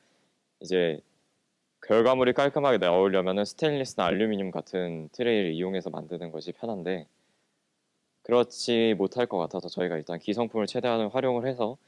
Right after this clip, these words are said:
이제 작업자의 환경에도 유해하지 않으면서 기존의 개념을 가냐-,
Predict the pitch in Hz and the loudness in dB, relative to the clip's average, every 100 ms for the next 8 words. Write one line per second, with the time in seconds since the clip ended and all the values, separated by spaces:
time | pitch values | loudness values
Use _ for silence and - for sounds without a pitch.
0 | _ _ _ 98 95 87 - 104 117 - | _ _ _ -2 0 0 -2 0 2 2
1 | 104 104 123 123 117 104 90 87 110 104 | 2 2 0 2 2 2 0 0 0 2
2 | 101 85 101 98 92 92 82 76 _ _ | 2 0 -2 -6 -6 -6 -8 -10 _ _
3 | _ _ 104 107 98 98 95 90 - 87 | _ _ -2 0 0 -2 -4 -4 -6 -8
4 | 87 | -8